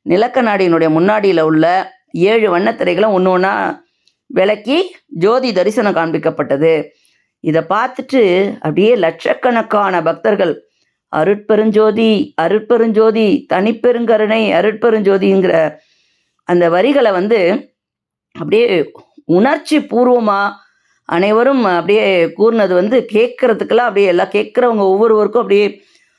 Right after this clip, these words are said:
மனதை தொட்ட நிகழ்ச்சியா இருந்துச்சு. அப்புறம் பத்து மணிக்கு ரெண்டாவது கால தரிசனம். நிறைய சிறப்புகள் வாய்ந்த இந்த, அஹ், தைப்பூச திருநாள்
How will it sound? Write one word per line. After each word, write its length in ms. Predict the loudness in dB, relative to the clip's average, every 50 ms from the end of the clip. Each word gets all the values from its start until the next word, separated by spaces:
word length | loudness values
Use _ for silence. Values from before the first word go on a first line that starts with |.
| _ _
மனதை 640 | -2 -2 0 0 0 0 0 -2 -2 -4 -6 _ _
தொட்ட 340 | -2 -2 -2 0 0 -2 -2
நிகழ்ச்சியா 480 | -2 -2 -2 -2 -2 -2 0 0 0 2
இருந்துச்சு. 560 | 2 0 0 -2 -2 -2 0 0 0 0 -2 -6 _ _ _ _ _ _ _ _ _
அப்புறம் 640 | -8 -6 -2 0 0 0 0 0 0 -2 -2 -2
பத்து 320 | -2 -4 -4 -2 -2 -2
மணிக்கு 480 | -2 0 -2 -2 -2 0 0 2 2 2 2
ரெண்டாவது 340 | 0 0 0 0 0 -2 -2
கால 220 | -2 -2 -2 0
தரிசனம். 640 | 0 -2 -2 0 0 0 0 0 0 -2 -6 -10 _ _ _ _ _ _ _ _ _ _ _ _ _ _
நிறைய 320 | -6 -2 -2 0 0 2 2 2 2 2 0 2 2 2 0 0 -2 -4 -8 _ _
சிறப்புகள் 640 | -6 -4 -2 0 0 0 -2 -2 -2 0 0 0 0
வாய்ந்த 420 | 0 0 0 0 0 0 0 0
இந்த, 260 | 0 0 0 0 0 2 2 2 0 0 -2 -4 -6 _ _ _ _ _ _ _ _ -4
அஹ், 120 | -4 -2
தைப்பூச 800 | -2 0 -2 -2 -2 -2 -2 -2 0 0 0 2 2 2 0 0 -2 -6 -10 -14 -18 _ _
திருநாள் 560 | _ -2 0 0 2 2 0 0 -2 -6 -8